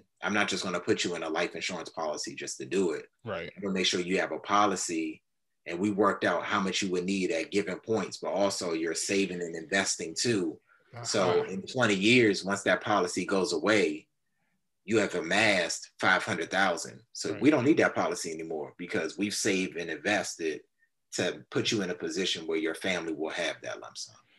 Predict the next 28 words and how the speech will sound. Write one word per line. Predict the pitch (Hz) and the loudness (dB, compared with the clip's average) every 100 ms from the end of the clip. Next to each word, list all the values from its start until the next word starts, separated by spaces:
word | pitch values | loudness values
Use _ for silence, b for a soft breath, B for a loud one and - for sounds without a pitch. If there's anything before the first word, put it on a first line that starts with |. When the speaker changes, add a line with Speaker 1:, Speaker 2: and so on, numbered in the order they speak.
| b _ | b _
Speaker 2:
And | 127 117 | -6 -2
then | 104 | 0
you | 104 | 0
can | 101 98 | -2 -2
get | 98 101 | -2 0
a | 92 92 | -2 -4
smaller | - - 107 101 95 92 87 - | -6 -6 -2 -2 -2 -4 -8 -12
term | - 110 92 87 90 | -6 -4 -2 -4 -4
policy | - 90 82 85 73 73 73 | -2 0 0 -2 -2 -2 -4
Speaker 1:
Exactly. | - | -2
Speaker 2:
and, | 80 69 65 57 - | -2 -2 -4 -10 -8
Speaker 1:
If, | 95 120 | -6 0
if | 147 | 4
you | 196 120 | 4 4
Speaker 2:
ah, | 76 - | 0 -4
Speaker 1:
need | - | -10
it. | - - - | -10 -14 -2
Speaker 2:
if | 113 117 | 0 2
you | 110 | 0
Speaker 1:
Yeah. | 98 | -2
Speaker 2:
want. | - 254 - - - | -4 -8 -16 -18 -10
Gotcha. | 247 - | -6 -6
Speaker 1:
Yeah. | - - | -8 -4
Speaker 2:
That, | - 127 - | 2 2 2
you | 110 | 0
know | 117 113 | 4 6
what? | 120 123 - - B B B _ | 8 6 2 -12 B B B _
Man, | 139 143 87 | 2 4 2